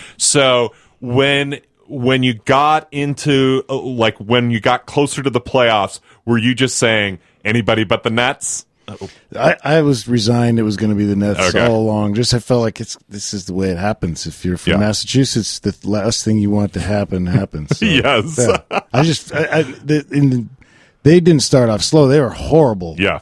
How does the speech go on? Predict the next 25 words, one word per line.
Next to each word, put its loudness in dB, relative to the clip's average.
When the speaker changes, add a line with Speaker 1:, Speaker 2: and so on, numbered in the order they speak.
Speaker 2:
And -2
they 4
were 2
horrible 2
last 2
year. -4
Speaker 1:
You 2
can 0
say 2
it, -2
not -4
me. -10
Yeah. 0
Speaker 2:
They 4
were 4
just 0
Speaker 1:
<laughs> -8
Speaker 2:
really 4
not 2
fun 2
to 2
watch. 0
Speaker 1:
Yeah. 0
Speaker 2:
Like, -8
so 0